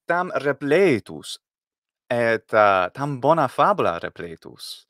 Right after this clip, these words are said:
Est fabula plena. <laughs> Fabula plena. Eh, eh, familia Romana, hic liber pl-, plenus est.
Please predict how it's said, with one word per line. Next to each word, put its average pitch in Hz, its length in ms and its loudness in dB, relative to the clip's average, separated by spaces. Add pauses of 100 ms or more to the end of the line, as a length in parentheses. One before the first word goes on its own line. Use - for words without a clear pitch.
(260)
Est 107 220 -8
fabula 143 600 0
plena. 120 400 -4 (480)
<laughs> - 460 -18
Fabula 120 840 0 (100)
plena. 85 440 -8 (600)
Eh, 87 760 -6 (180)
eh, 87 400 -4
familia 95 360 -6
Romana, 85 520 -10 (260)
hic 101 180 -14
liber 92 320 -8
pl-, - 200 -16 (160)
plenus 90 480 -6
est. - 240 -20